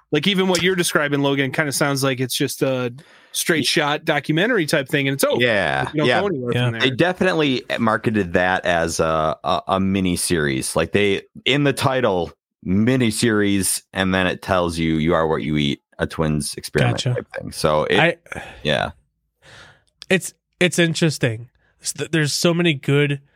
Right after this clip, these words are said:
Speaker 3: docuseries type thing, mini series, as you will, like Chernobyl was a really
Speaker 1: Yes,
Speaker 3: good
Speaker 1: Chernobyl
Speaker 3: one.
Speaker 1: was another good one, yeah.
Speaker 3: Um, that one, that surprised the shit out of me how good that show was. Um, it, it's,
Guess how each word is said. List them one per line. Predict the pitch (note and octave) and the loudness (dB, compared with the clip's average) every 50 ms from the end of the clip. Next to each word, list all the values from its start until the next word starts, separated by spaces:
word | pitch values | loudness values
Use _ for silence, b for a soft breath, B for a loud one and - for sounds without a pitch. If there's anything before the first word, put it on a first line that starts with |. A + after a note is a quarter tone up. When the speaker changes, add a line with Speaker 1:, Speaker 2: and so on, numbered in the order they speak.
| _ _ _ _ _ _ - | _ _ _ _ _ _ 0
Speaker 3:
docuseries | C#3 A#2 A#2+ - - D3+ C#3+ C3+ - D3 C#3+ D3 D3+ D#3 D#3 D#3 - - - | 0 0 0 0 0 0 0 0 0 0 2 2 2 0 0 -2 -6 -4 -2
type | - D#3 D#3 D3 | 0 0 0 2
thing, | - E3 D#3 C3+ | 0 -2 0 0
mini | C3 C3+ D3 D#3 D#3 | 0 2 2 2 0
series, | D3 - - D#3 D3+ D#3 D#3 D#3+ D#3 - - - _ - | 0 0 0 0 2 2 0 0 -2 -4 -8 -10 _ -2
as | D3+ D#3 C#3+ D3+ | 0 0 2 2
you | D#3 D3+ | 2 2
will, | D3+ D#3 D#3 D3 | 2 2 2 2
like | E3 D3 C3 - | 0 -2 -2 -2
Chernobyl | - - C3 B2+ B2+ C3+ C#3 C#3 D3+ D3+ D3+ D3+ D#3 B B B B B B B | -2 -2 0 0 2 0 0 0 0 0 0 0 -2 B B B B B B B
was | - D3+ C#3+ | -2 0 2
a | C#3+ | 2
really | C3+ D3+ D#3 D#3 | 2 2 2 2
Speaker 1:
Yes, | D3+ C#3+ | 2 2
Speaker 3:
good | D#3+ D#3 | 2 0
Speaker 1:
Chernobyl | D3+ D3 | 2 2
Speaker 3:
one. | D3+ D3+ D3 C#3+ | 2 2 2 2
Speaker 1:
was | C#3 C3 | 0 -2
another | C#3 C3+ C3 C3 B2+ | -2 -2 -2 -2 -2
good | B2+ B2 B2 | -2 -2 -4
one, | B2 A#2+ | -4 -4
yeah. | A#2+ A#2 A#2+ A#2+ - | -6 -6 -8 -4 0
Speaker 3:
Um, | C3 B2+ C3 C3+ C3 C3 B2+ C3+ D3+ - _ _ | 0 2 2 2 2 0 -2 -6 -10 -12 _ _
that | D#3+ D#3 F3+ E3 | 0 0 0 0
one, | F3 E3+ D3 C#3 | 0 -2 0 2
that | D3 E3+ G3 F#3 - | 2 2 2 0 -4
surprised | - - - C#3+ C3+ C3 A#2+ - | -8 -6 -2 -2 0 0 -2 -4
the | B2 | -4
shit | - - - D#3 C3+ | -2 0 0 0 0
out | B2+ B2 | 0 0
of | B2 | -2
me | B2+ A#2+ | -2 -2
how | A#2 B2+ | 0 -2
good | A#2+ A#2+ B2 A#2+ | -2 -2 -4 -4
that | C3 B2+ C3+ - | -4 -4 -4 -4
show | - - B2+ B2 | -2 -2 -2 -2
was. | B2 B2 B2 B2 B2 - - b b b b b b b b b | -2 -2 -2 -2 -4 -6 -10 b b b b b b b b b
Um, | - A#2+ A#2+ A#2+ A#2 A#2 A#2 A#2 A2+ A#2+ B2 b b b b b b b b b b b | -4 -2 -2 0 -2 -2 -4 -6 -8 -10 -10 b b b b b b b b b b b
it, | A3 C4 - | 0 2 2
it's, | B3+ B3 - - | 0 -2 -2 -6